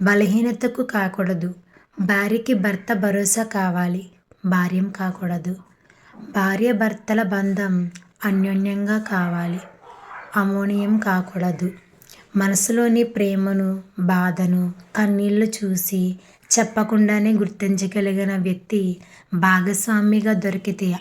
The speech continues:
అంతకంచి, అంతకమించి అదృష్టం మరొకటి ఉండదు. అందాన్ని చూసి పెళ్లి చేసుకోవడం అంటే ఇంటికి వేసిన రంగులు చూసి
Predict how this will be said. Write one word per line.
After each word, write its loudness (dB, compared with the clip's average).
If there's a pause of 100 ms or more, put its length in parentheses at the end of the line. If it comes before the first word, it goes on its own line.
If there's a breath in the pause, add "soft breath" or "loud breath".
అంతకంచి, 0 (360)
అంతకమించి 0 (480 loud breath)
అదృష్టం 0 (200)
మరొకటి -4 (100)
ఉండదు. 0 (540 loud breath)
అందాన్ని 6
చూసి 0
పెళ్లి -2
చేసుకోవడం -2
అంటే -2 (520 loud breath)
ఇంటికి 4
వేసిన 4
రంగులు 2
చూసి 0